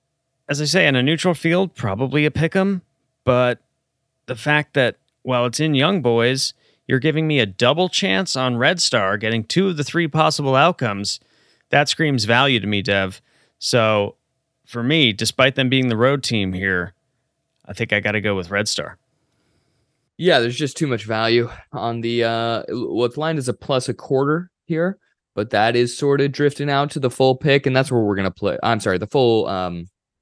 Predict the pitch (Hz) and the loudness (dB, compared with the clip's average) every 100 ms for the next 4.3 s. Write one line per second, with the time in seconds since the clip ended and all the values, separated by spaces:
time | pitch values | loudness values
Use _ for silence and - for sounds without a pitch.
0 | _ _ _ 107 95 - 82 - - 104 | _ _ _ -6 -6 -4 -4 -4 -8 -8
1 | - 131 117 107 110 101 90 92 76 82 | -4 0 0 2 0 0 -4 -6 -8 -10
2 | - - _ _ _ 113 110 123 117 131 | -14 -20 _ _ _ -12 -2 0 2 2
3 | 113 - 104 101 95 98 98 101 104 - | 0 2 2 2 -2 -4 -4 -2 -2 -2
4 | 110 98 98 | 0 0 -2